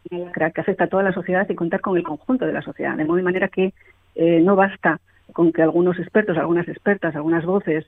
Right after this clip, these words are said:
eh, alcemos y, y manifestemos, sino que es necesario ca-, contar con el conjunto de la sociedad.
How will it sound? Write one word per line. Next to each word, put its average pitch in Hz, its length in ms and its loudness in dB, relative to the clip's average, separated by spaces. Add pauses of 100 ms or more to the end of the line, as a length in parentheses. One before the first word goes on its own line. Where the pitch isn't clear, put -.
eh, - 520 -6 (880)
alcemos 175 560 -8
y, 180 40 0
y 165 320 4 (140)
manifestemos, 175 680 0 (400)
sino 196 100 -2
que 208 80 -2
es 214 80 -4
necesario 208 300 -2
ca-, 160 320 -8
contar 190 300 -2
con 196 160 -4
el 180 60 -4
conjunto 170 500 -2
de 147 60 0
la - 100 -4
sociedad. 143 380 -6